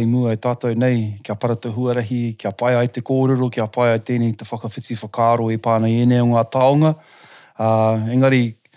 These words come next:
he tino mihi tēnei, e, ki te oro tuatahi o te ao. Ā rā, ko i o Masua Kore, e hua noa, he mihi nui, e, he mihi whakahoki ki a koe ho, e, e hoa i tō whānau.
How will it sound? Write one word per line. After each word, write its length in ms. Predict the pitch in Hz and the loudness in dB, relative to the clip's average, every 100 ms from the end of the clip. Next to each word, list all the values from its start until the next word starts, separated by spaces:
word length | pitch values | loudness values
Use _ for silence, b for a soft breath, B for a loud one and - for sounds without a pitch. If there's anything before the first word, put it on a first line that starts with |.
| 131 | -4
he 80 | |
tino 320 | 135 165 143 135 | 0 4 4 6
mihi 160 | 143 | 4
tēnei, 400 | 139 143 139 123 104 - | 4 4 4 4 0 -2
e, 140 | 120 | -2
ki 160 | 110 120 | -2 -4
te 80 | 117 | -2
oro 320 | 123 131 120 | 0 0 -2
tuatahi 580 | - 135 127 131 110 113 | 0 0 0 0 -2 -4
o 60 | |
te 160 | 110 117 | -4 -2
ao. 240 | 104 101 - _ - | 0 -2 -8 _ -12
Ā 160 | 110 | -8
rā, 160 | 107 107 107 | -2 -2 -4
ko 160 | 113 | -6
i 80 | 113 | -4
o 80 | 107 | -2
Masua 320 | 107 107 113 | -2 -4 -6
Kore, 320 | 104 120 117 | -8 -6 -6
e 200 | 117 110 110 | -6 -10 -4
hua 180 | 110 | -2
noa, 240 | 113 113 113 | -2 -2 0
he 80 | 117 | 0
mihi 240 | 120 113 | 0 0
nui, 280 | 113 117 113 110 | -2 -2 -2 -6
e, 200 | 107 107 104 | -6 -6 -4
he 40 | |
mihi 220 | 113 107 113 | -4 -4 -6
whakahoki 480 | 107 110 104 113 | -10 -12 -12 -14
ki 160 | - 107 | -6 -6
a 0 | |
koe 240 | 104 107 | -4 -6
ho, 220 | 101 101 104 _ _ | -8 -12 -18 _ _
e, 380 | - 104 98 104 | -20 -14 -10 -10
e 20 | |
hoa 240 | 101 113 113 | -6 -4 -4
i 80 | |
tō 320 | 110 117 117 - | -6 -8 -8 -2
whānau. 380 | 110 104 104 | 0 0 -4